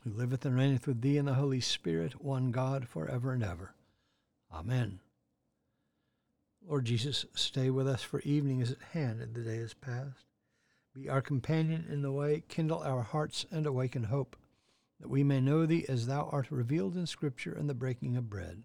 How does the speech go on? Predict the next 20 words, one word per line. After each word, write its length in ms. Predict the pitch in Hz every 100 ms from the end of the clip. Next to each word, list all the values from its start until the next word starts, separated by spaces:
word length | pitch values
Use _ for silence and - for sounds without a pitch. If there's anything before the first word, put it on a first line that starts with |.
| _ _ _ _ _ _ -
Grant 380 | 123 95 - 135
this 220 | 107 -
for 180 | - 104
the 120 | 107
sake 300 | - 123 123
of 120 | 113
thy 160 | 120 120
love. 300 | 101 82 85 _ _ _ _ _ _ _ _ 92
Amen. 400 | 95 127 107 95 _ _ _ _ _ _ _ _ _ _ _ _ _ _ _ _
O 20 | 135
God 260 | 123 127
and 120 | 127
Father 420 | - 135 135 131 131
of 120 | 123
all, 200 | 135 135
whom 200 | 175 175
the 80 | 143
whole 240 | 120 107
heavens 400 | 87 113 113 110
adore, 500 | 117 120 127 139